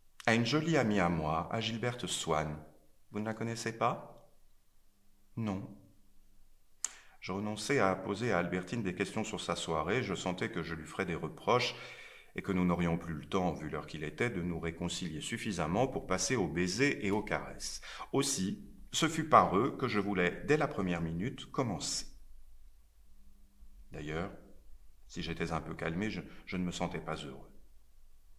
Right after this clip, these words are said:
La perte de toute boussole, de toute direction qui caractérise l'attente, persiste encore après l'arrivée de l'être attendu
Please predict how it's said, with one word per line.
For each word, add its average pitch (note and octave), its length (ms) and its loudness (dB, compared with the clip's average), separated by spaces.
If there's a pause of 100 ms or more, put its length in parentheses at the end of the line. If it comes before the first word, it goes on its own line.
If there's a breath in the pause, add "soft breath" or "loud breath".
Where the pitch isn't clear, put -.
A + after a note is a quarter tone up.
(180)
La F2+ 100 -6
perte F2 300 -2
de D#2+ 160 -4
toute D#2+ 240 -8
boussole, F#2 560 2
de D2+ 100 -6
toute - 260 -12
direction D#2+ 640 -4
qui - 200 -12
caractérise D#2+ 640 -4
l'attente, E2+ 640 -4 (460 loud breath)
persiste - 440 2
encore F2+ 460 0
après D#2 240 -2
l'arrivée D#2 440 -6
de D#2 100 -8
l'être C#2+ 280 -8
attendu D2+ 680 -8